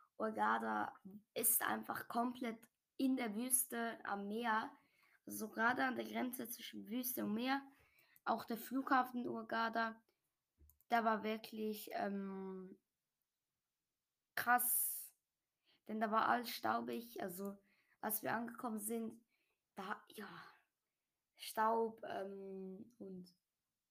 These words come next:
es war heiß, wirklich sehr heiß.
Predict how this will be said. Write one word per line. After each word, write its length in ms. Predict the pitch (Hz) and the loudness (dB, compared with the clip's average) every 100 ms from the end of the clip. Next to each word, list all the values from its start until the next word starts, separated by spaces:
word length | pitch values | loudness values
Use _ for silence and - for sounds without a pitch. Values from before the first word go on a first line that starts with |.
| _ _ _ _ - | _ _ _ _ -4
es 180 | - 233 | -2 4
war 220 | 208 190 | 4 4
heiß, 420 | 185 175 185 - | 0 0 0 -4
wirklich 340 | 202 208 190 | -4 -6 -4
sehr 400 | - - 202 208 | -2 2 2 2
heiß. 440 | 180 185 262 - | 0 -2 0 -2